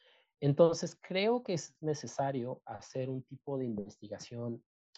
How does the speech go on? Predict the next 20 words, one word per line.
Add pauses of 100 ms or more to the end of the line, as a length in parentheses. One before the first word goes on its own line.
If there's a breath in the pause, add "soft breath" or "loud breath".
(180)
sobre
los
fundamentos (200)
de, (840)
de
las
inteligencias
artificiales
para
también, (260)
en
verdad,
entender (360)
estas
herramientas (200 soft breath)
y
no
nada
más
utilizarlas